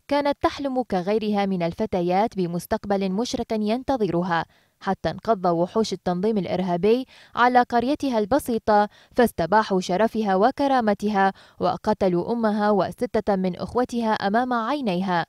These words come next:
تعرضت كغيرها من العراقيات إلى التنكيل الجسدي والنفسي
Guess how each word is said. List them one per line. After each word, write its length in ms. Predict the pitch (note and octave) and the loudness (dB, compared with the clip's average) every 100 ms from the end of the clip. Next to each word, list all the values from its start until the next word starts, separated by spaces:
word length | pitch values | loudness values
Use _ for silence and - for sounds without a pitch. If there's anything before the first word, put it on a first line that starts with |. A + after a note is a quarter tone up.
| _ _ _ | _ _ _
تعرضت 540 | - F#3 G#3 F3+ F#3 - | -2 2 2 2 2 0
كغيرها 600 | F#3 E3 A3 G#3+ G3 F3 | -4 -2 -2 0 -2 -2
من 160 | F#3+ | -2
العراقيات 840 | G3 E3+ G3 F#3 - F3 F3+ G3 B3+ - - - | -2 0 0 -2 -2 -4 0 2 2 -2 -20 -8
إلى 160 | G#3+ F#3 | 0 0
التنكيل 500 | E3 F3+ F3 A#3 A3+ | 0 -4 -4 -4 -2
الجسدي 680 | F#3 E3+ F#3 F#3 G3 A#3 C4 _ - | 0 0 0 0 2 0 -2 _ -2
والنفسي 720 | G#3 D4 C#4 A#3+ - A#3 A#3 | 0 2 0 -2 2 2 2